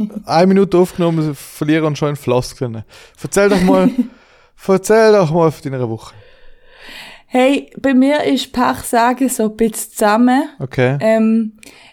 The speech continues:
Speaker 2: die erste Story, die hat sich gestern ereignet. Da bin ich ja froh gewesen, weil ich gefunden habe, jetzt habe ich etwas <laughs> zu meinem Podcast zu erzählen.
Speaker 1: Aha.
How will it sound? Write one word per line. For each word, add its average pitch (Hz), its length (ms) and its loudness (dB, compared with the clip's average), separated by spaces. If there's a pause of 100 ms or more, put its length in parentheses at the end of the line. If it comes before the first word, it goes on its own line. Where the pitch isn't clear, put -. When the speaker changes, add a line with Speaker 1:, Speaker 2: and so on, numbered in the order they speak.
(120)
Speaker 2:
die 247 100 2
erste 277 460 0
Story, 269 480 -2
die 247 240 -2
hat 220 120 -6
sich 214 180 -10
gestern 240 400 -4
ereignet. 277 680 -4
Da 214 100 -2
bin 214 160 -2
ich 220 60 0
ja 208 100 -2
froh 214 300 -2
gewesen, 277 420 -4
weil 220 140 0
ich 214 80 -4
gefunden 208 240 -6
habe, 196 100 -6
jetzt 196 100 -6
habe 214 160 2
ich 214 60 2
etwas 202 320 -2
<laughs> - 0 -
zu 233 140 0
meinem 226 180 2
Podcast 240 540 -4
zu 247 100 -8
erzählen. 208 480 -4
Speaker 1:
Aha. 131 280 -2